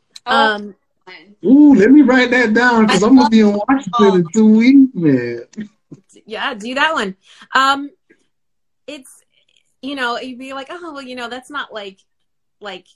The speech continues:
Speaker 2: you know, some epic hike or anything." And it's, it's not really, but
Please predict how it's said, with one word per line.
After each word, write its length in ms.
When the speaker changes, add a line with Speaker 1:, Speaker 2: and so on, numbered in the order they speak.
Speaker 2:
you 120
know, 120
some 320
epic 300
hike 300
or 80
anything." 360
And 160
it's, 260
it's 200
not 360
really, 460
but 220